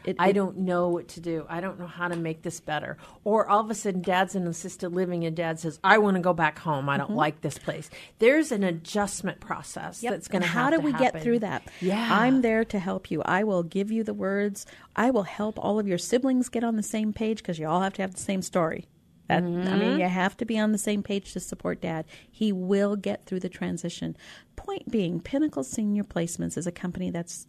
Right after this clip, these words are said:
Speaker 1: that's here for the duration. Our services are not about, I'm gonna use this awful, awful phrase, we do not warehouse people.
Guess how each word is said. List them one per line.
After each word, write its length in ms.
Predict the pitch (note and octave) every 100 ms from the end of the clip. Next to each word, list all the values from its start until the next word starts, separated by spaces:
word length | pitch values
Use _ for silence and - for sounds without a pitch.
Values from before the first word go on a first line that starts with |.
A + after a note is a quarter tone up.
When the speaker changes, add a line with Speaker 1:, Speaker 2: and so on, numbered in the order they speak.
| _
Speaker 1:
that's 240 | - F#3 -
here 460 | - B3 B3+ B3+
for 200 | B3+ - G3+
the 100 | F#3
duration. 680 | F3+ E3 D#3+ - - - - _ - - - - -
Our 180 | G#3+ B3+
services 680 | - B3 B3 A#3 G3+ F#3
are 100 | F3+
not 420 | F3 F3+ F#3 G3+ -
about, 540 | F#3 F3+ E3+ E3+ - - - - -
I'm 120 | F3
gonna 100 | E3+
use 320 | E3+ F3+ F#3
this 380 | - F3 - - -
awful, 360 | F3 F#3 - -
awful 260 | F3 F3 F3
phrase, 480 | - E3+ D#3+ D#3+ -
we 220 | G3+ G#3
do 240 | F#3+ F#3+ F3+
not 420 | F#3 F#3+ G3 - -
warehouse 500 | F#3 F3+ E3+ F3 F3
people. 500 | - - - - E3+